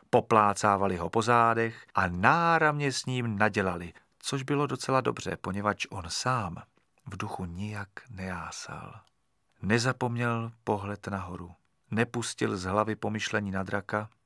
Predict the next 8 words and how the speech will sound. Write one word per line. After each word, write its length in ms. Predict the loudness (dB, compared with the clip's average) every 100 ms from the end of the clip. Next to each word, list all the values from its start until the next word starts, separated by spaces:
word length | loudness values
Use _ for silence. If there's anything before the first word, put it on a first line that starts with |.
| _
a 100 | 0
kromě 380 | 4 4 4 0
toho 440 | 2 0 0 -6 -12 _ _ _ -10
měl 200 | -8 -6
strašlivou 1040 | -6 -8 -10 -8 -6 -4 -6 -6 -6 -6
rýmu. 440 | -8 -8 -10 -10 -14 _ _ _ _ _ _ _ _
Tři 340 | -4 0 4 2
dny 440 | 2 0 0 0